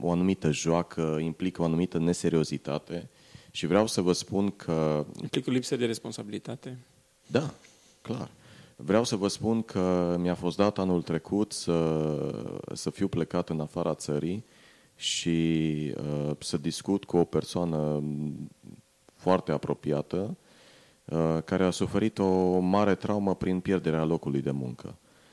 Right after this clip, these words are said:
Speaker 1: Și asta n-ar fi fost atât de mare trauma dacă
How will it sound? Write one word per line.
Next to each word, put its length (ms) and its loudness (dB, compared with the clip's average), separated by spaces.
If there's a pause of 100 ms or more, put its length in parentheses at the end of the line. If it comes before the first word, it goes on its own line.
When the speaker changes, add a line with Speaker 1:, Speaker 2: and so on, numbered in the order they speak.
(280)
Speaker 1:
Și 840 2 (640)
asta 200 -4
n-ar 180 -2
fi 100 -4
fost 280 0
atât 220 -2
de 80 2
mare 460 0
trauma 560 -2
dacă 460 -2